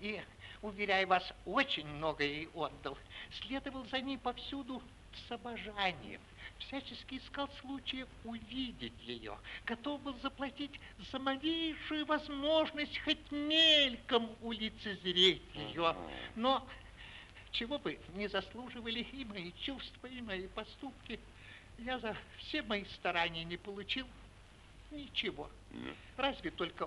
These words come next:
Speaker 1: опыт. Редкая драгоценность, которую я приобрёл дорогой ценой. Он гласит: «Любовь как тень, бежит тех, кто за ней бежит, и тех преследует, кто от неё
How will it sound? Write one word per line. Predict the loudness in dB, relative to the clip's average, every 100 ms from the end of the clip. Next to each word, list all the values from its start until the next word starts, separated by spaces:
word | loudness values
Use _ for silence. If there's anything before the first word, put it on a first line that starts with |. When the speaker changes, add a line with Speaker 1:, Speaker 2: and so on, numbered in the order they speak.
| 0
Speaker 1:
опыт. | 0 0 -2 -6 -10 -14 -16 -16 -10
Редкая | -6 -2 -4 -2 -6 -6 -10 -4
драгоценность, | -2 0 -2 -2 -2 -4 -6
которую | -8 -6 -6 -4
я | -2 -4
приобрёл | 0 0 0 -6 -8 -8 -16 -14 -4
дорогой | 0 0 -2 -4
ценой. | -2 -4 -2 -4 -4 -2
Он | -2 -2
гласит: | -2 -2 -4 -8 -10 -14 -12
«Любовь | -8 -6 -4 -4 -4
как | -4 -4 -6
тень, | -2 0 -2 -8 -16 -16 -14 -12
бежит | -4 -2 0 -2
тех, | -2 -4
кто | -2 0 2
за | 2
ней | 2 -2
бежит, | 2 0 0 -8 -12 -16 -12
и | -2
тех | 0 2
преследует, | 0 -4 -2 -2 -2 -4 -10 -14 -14 -8
кто | -4
от | -4 -4
неё | -6 -6 -8